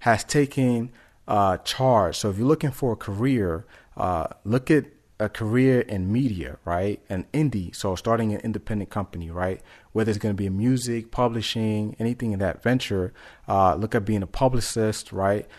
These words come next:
An artist, you know, it's multiple jobs in that genre. But there are a bunch of jobs. The indie community is booming. You can start your own business and things of that nature, right? So that's a job that are gonna be around for a while, right?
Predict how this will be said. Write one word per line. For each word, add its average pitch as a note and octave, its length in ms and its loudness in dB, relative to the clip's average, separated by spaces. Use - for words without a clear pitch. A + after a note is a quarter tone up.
An F2 140 -12
artist, A2+ 520 4
you G#2+ 80 -10
know, F#2+ 80 -8
it's - 140 -10
multiple F#2+ 380 -4
jobs E2 320 -4
in D#2+ 60 -8
that D#2 160 -10
genre. F2+ 260 -2
But A2 360 0
there B2 560 4
are G2 260 4
a F#2 40 2
bunch A2 300 -2
of G2+ 80 -6
jobs. F2 400 -2
The - 100 -10
indie A#2+ 320 0
community G#2+ 540 -2
is F2 160 -8
booming. G#2 560 -2
You - 60 -20
can F2+ 80 -10
start - 280 -4
your - 120 -8
own F#2+ 140 -2
business G2 640 0
and F2+ 480 -2
things F#2+ 200 -4
of F#2+ 60 -4
that E2+ 160 0
nature, E2+ 300 -4
right? E2+ 240 -2
So F2 200 -6
that's G#2 260 4
a C3 60 -2
job G#2 400 4
that F#2 120 -4
are F2+ 60 -4
gonna F#2+ 180 -4
be F2+ 120 -4
around F2+ 300 -2
for F2+ 260 -8
a E2+ 60 -6
while, F2+ 520 -2
right? F2+ 380 -4